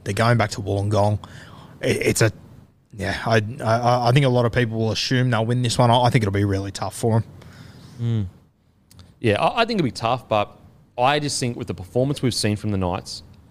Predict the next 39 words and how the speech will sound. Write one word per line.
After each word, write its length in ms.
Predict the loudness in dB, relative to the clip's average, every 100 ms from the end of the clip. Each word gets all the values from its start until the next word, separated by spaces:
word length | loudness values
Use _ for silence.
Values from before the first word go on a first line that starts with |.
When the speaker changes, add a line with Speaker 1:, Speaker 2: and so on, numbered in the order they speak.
| -20 _ _
Speaker 2:
they 120 | 0
absolutely 440 | 0 -2 -6 -4 -6
should 180 | -6
get 100 | -10
the 60 | -10
job 200 | -10 -10
done. 220 | -12 -14 -18 _ _ _ _ _ _ _
They, 240 | -4 -4 -6 -18 -20 -18 -14 -6
in 280 | -2 -2 -4 -10
not 260 | -4 -2 0
saying 300 | 0 0 0
that 100 | 0
they 260 | 2 0 -2
absolutely 420 | -4 -2 -2 -2 4
will 160 | 4
get 140 | 4 0
the 60 |
job 220 | -2 -4
done, 160 | -4 -8 -2
I'm 220 | -2 -2
saying 340 | -2 -2 -4 -8 -16 -20 _
where 180 | 2 4
they 120 | 4
wanna 180 | 2 2
be 140 | 2
as 100 | 2
a 40 | 0
club 280 | -2 -2 -2
and 160 | -6
where 140 | 0 0
we 140 | 0
thought 260 | -2 -4 0
they 80 | 0
were 160 | 2
a 60 | 0
couple 260 | -2 -4
of 60 | -4
weeks 200 | -4 -4
ago, 280 | -2 0